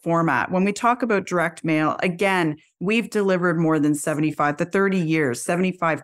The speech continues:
thousand distinct campaigns, and we have the data. There's various formats. There's postcards. There's three panel formats. There's newsletter formats. They all have a place in market if you're talking advertising versus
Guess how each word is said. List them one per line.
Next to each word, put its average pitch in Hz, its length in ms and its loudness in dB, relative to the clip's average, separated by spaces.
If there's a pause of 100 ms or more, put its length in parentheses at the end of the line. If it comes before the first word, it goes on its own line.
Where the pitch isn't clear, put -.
thousand 151 580 0
distinct - 800 -4
campaigns, 151 800 0
and 156 180 0
we 160 120 2
have 160 420 -2
the 156 80 -4
data. 131 560 -2 (140)
There's 202 340 -2
various 202 420 0
formats. 175 640 -2 (240)
There's 165 360 0 (220)
postcards. - 800 -4 (200)
There's 160 260 0
three 220 300 -2
panel 151 420 0
formats. - 680 -2
There's 165 220 2
newsletter 180 520 2
formats. - 560 -2 (260)
They 202 280 0
all 285 260 2
have 285 240 0
a 196 60 2
place 170 720 -4 (100)
in 165 200 2
market 147 560 0 (200)
if 170 180 -2
you're 175 140 0
talking 170 760 0
advertising 170 1300 -2
versus 160 360 0